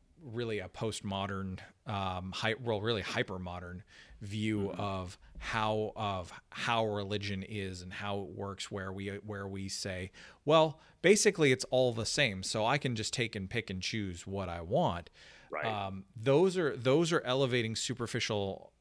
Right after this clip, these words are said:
Speaker 1: similarities to a place of,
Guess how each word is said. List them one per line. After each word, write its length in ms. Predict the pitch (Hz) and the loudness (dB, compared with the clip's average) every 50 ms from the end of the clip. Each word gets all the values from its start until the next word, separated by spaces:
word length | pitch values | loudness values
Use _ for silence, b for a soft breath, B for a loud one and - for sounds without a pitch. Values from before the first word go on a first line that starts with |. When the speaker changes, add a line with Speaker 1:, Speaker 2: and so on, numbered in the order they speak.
| - - - | -18 -12 -8
Speaker 1:
similarities 880 | - - - 127 113 104 101 104 107 113 107 101 98 95 - - - - - | -6 -2 -2 0 0 0 0 0 0 0 0 0 -2 -2 -2 -4 -6 -6 -6
to 300 | - - - 120 110 110 92 | -4 -2 0 0 0 0 -2
a 100 | 101 98 | -4 -6
place 580 | - - - 110 104 98 95 - - - B B B B B B B B _ - | -6 -4 -2 0 0 0 0 0 -2 -4 B B B B B B B B _ -2
of, 560 | 120 107 98 98 92 90 90 90 90 87 | 0 0 0 0 0 0 -2 -4 -6 -8